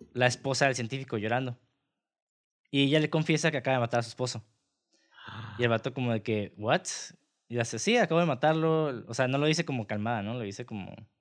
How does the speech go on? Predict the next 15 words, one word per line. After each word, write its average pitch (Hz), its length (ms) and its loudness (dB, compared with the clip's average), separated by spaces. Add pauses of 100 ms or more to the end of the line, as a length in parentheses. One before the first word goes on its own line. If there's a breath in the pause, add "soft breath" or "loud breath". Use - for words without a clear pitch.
(1300)
bueno, 131 180 -2
no 131 100 -2
estoy 127 160 -4
seguro 147 240 0
exactamente 165 460 6
cómo 185 140 6
lo 143 60 4
dice 147 120 6
porque 151 180 -4
no 131 100 -2
leí 151 140 4
la 151 80 2
historia 151 240 0
completa, 165 400 -2
pero 135 240 4